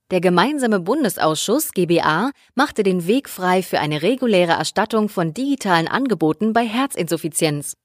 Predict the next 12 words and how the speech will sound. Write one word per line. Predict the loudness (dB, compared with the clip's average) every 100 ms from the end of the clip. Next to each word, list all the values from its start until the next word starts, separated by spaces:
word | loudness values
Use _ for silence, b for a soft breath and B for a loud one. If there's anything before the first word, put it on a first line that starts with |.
| _ _ _ _
Das | -4 -2
bietet | -2 2 2 2
HochrisikopatientInnen | 0 2 2 2 0 -2 -4 0 0 0 0 0 0 -2
neue | 0 2 2 2
Wege | 0 2
der | 2 0
Behandlung. | 0 0 0 -2 -4 -8 _ _ _ _ _
Nach | 0 0
der | 0 0
G-B-A-Entscheidung | 2 2 2 2 0 0 -4 -2 0 2 0 0
werden | 0 0 0
Leistungen | 0 0 -2 -2 0